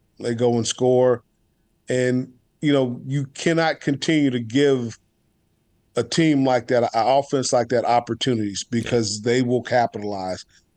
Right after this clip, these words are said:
And to, to your point, I mean, not a lot of difference in terms of total yards and, you know, uh, time of pos-, well, time of possession, that was different.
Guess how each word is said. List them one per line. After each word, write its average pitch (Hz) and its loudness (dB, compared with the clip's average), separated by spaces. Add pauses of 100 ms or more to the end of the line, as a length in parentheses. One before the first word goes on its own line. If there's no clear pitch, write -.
(140)
And 127 -2 (160)
to, 143 0
to - -2
your 135 4
point, 151 0
I 127 -2
mean, 127 0
not 139 2
a 160 4
lot 143 2
of 120 -2
difference 135 0
in 120 0
terms 127 2
of 120 0 (800)
total 139 2
yards 127 2 (100)
and, 110 -4 (180)
you 123 -2
know, 110 -4 (100)
uh, 110 -2 (1600)
time 131 0
of 123 0
pos-, 120 -2
well, 123 0
time 147 0
of 113 -14
possession, 110 -4
that 101 -6
was 95 -12
different. 104 -6